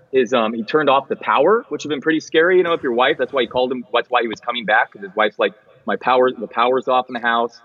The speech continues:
It's like, messed with the water. So I don't know what his ultimate goal was before he was scared and ran off. But, um, but yeah, anyway, pretty, pretty crazy for a, for a, a Monday afternoon when I didn't expect. And the, and the text to my, my, my wife's like,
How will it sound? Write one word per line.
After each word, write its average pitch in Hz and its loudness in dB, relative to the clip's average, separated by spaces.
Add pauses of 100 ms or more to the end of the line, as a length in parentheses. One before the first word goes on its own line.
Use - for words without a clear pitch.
(200)
It's - -20
like, 95 -6
messed 123 -2
with 120 -8
the 104 -4
water. 113 0
So 151 0
I 185 4
don't 254 2
know 269 4
what 220 2
his 180 -4 (200)
ultimate 156 -6
goal 139 0
was 104 0
before 107 -4
he 117 0
was 104 -8
scared 120 4
and 107 -6
ran 107 2
off. 110 0
But, 101 0 (480)
um, 98 0
but 110 -4
yeah, 123 0
anyway, 107 -4 (120)
pretty, 170 0 (300)
pretty 185 0
crazy 175 -2
for 139 -4
a, 127 -8
for 127 -6
a, 117 -4
a 117 -6
Monday 139 0
afternoon 127 -2
when 113 -4
I 113 -2
didn't 120 -2
expect. 120 -2
And 110 -4
the, 104 -4 (220)
and 135 0
the 131 4
text 180 -2
to 160 -4
my, 131 0
my, 120 -8
my 117 -2
wife's 139 0
like, 113 -4